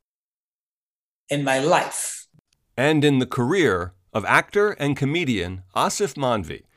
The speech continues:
Speaker 2: a career that included many years of regional theater jobs, roles that were stereotypical for men of South Asian descent, gigs you had to take to pay the rent.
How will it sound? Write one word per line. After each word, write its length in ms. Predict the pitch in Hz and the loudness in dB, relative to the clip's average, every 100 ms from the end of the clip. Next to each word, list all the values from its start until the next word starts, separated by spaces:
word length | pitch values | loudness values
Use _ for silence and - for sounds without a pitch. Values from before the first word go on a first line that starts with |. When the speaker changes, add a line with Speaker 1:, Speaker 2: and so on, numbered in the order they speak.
| _ _ - | _ _ -12
Speaker 2:
a 80 | 90 | -6
career 320 | 113 123 131 | 0 4 4
that 140 | 117 | 4
included 560 | 117 113 127 120 123 113 | 0 -2 -2 0 0 0
many 380 | 113 127 190 165 | 0 2 2 0
years 420 | 120 104 104 107 | 0 0 0 -2
of 180 | 98 82 | -4 -2
regional 400 | 123 135 127 120 | 0 0 -4 -4
theater 440 | - 165 147 120 | -6 -4 -4 -2
jobs, 640 | 104 101 90 76 62 - - - _ | -4 -2 -2 -2 -8 -14 -18 -20 _
roles 320 | 107 101 104 | 0 2 2
that 140 | 101 110 | 0 -4
were 80 | 101 | -4
stereotypical 1000 | - 127 120 123 117 - 175 139 98 69 | -2 0 2 0 0 -2 -2 -2 -4 -6
for 140 | 98 | -6
men 180 | 101 117 | -2 -2
of 100 | 101 | -4
South 360 | - 120 117 - | 0 2 0 -2
Asian 400 | 127 127 127 120 | -4 -2 -2 -4
descent, 540 | 117 - 175 110 - _ _ _ _ - | -4 0 0 0 -6 _ _ _ _ -10
gigs 340 | 98 135 143 95 | 2 4 4 0
you 120 | 117 | -2
had 280 | 104 131 127 | 0 0 0
to 100 | 123 | -4
take 480 | - 156 113 101 - _ _ _ _ | 0 2 2 -2 -16 _ _ _ _
to 100 | 107 | -12
pay 240 | - 117 | -6 -4
the 160 | 117 117 | -4 -4
rent. 460 | 117 139 107 - | -2 -2 -4 -12